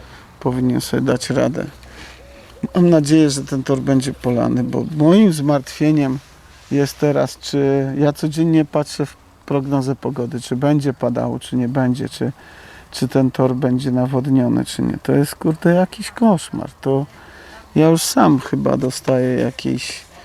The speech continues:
schizofrenii, bo, mm, mm, bo tylko myślę o tym torze, czy on będzie bezpieczny.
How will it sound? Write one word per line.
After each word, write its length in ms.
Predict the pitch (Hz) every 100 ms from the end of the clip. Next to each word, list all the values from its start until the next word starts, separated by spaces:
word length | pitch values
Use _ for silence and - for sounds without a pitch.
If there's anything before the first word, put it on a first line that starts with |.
| - - - - - - - - - -
schizofrenii, 1000 | - - 151 139 139 - 135 135 135 131
bo, 300 | 131 131 131 131 -
mm, 440 | - 135 131 131 123 - -
mm, 420 | 131 170 147 147 - - - - - _ _ -
bo 160 | 156 143
tylko 380 | - 151 - 147
myślę 440 | 139 - 139 127
o 60 | 131
tym 240 | - 131
torze, 320 | 139 127 131
czy 160 | 127 131
on 120 | 135
będzie 300 | 131 123 135
bezpieczny. 640 | - 127 - - - -